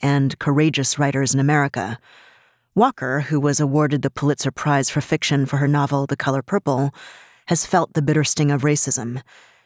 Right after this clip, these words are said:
She refuses to be silent about the plight of the oppressed,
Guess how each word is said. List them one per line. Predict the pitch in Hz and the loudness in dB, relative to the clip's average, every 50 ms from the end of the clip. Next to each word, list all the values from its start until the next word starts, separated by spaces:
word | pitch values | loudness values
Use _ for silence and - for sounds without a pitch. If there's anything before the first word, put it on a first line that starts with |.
| _ _ | _ _
She | - - - 175 165 | -8 -4 0 2 2
refuses | 165 151 - - 185 180 151 160 151 - | 2 2 2 2 2 2 4 2 -2 -2
to | - | -2
be | 127 147 143 | -2 -2 0
silent | - - - 202 208 180 147 139 131 120 - | -2 -2 0 2 2 2 2 0 -2 -4 -6
about | - 139 151 143 139 - | -4 -2 -2 -2 -2 -4
the | - | -6
plight | - - - - 151 151 156 | -8 -8 -2 0 0 2 0
of | 139 | 0
the | 123 151 147 | 0 0 0
oppressed, | 139 - - 151 - 135 - - - | 0 -2 -2 -2 -2 -2 -4 -6 -6